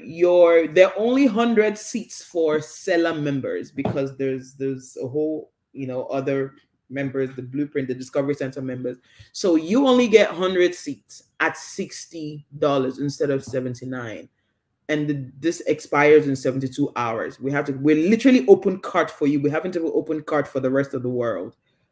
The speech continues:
Um, deal expires in seventy-two hours.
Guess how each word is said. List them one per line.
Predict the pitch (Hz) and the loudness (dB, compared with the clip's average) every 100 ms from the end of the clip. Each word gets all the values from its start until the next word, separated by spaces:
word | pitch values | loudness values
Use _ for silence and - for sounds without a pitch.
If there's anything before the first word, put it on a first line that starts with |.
| _ _ _ _ - | _ _ _ _ -4
Um, | 139 135 135 127 | -2 0 -4 -4
deal | 180 220 | 0 0
expires | 196 - 175 180 165 | 0 0 2 2 0
in | |
seventy-two | 147 156 156 - 175 - | -2 -2 -2 -6 -12 -6
hours. | 131 127 143 143 156 165 - | -2 -2 0 0 -2 -8 -18